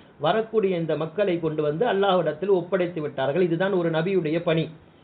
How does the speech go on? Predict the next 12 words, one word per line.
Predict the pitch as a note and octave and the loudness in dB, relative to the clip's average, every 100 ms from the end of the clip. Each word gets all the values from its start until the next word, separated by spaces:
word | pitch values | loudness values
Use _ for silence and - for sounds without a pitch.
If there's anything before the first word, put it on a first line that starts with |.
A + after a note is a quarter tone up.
| _ | _
இப்படித்தான் | - F#3 F3 G#3 | -4 -2 0 0
நாமும் | F#3 F3+ F#3 E3+ E3+ | 0 0 0 0 0
நினைப்போம். | F3 F3 B2 - - - _ - | 0 0 -2 -2 -18 -20 _ -6
ஆனால் | F3+ F3 | -2 0
அல்லாஹ் | C#3 G3 B3+ B3+ | 0 2 2 2
அங்கு | G#3 G3 F3 | 0 -2 -2
என்ன | F#3 B3+ | -2 -2
நூஹ் | A3+ A3+ G#3+ | 0 0 -2
அலைஹிஸ்ஸலாமுக்கு | G3+ F#3+ F#3+ F#3+ F3 F3+ F3 | -2 -2 -2 -2 0 -2 -2
மிகப்பெரிய | E3+ F3 G3+ G3+ F#3 F#3 | -2 -2 -2 0 2 2
பாடம் | F3 E3+ F3+ | 2 0 0
நடத்துகிறான்? | D#3 D3+ D3 C3+ B2+ | -4 -4 -4 -2 -2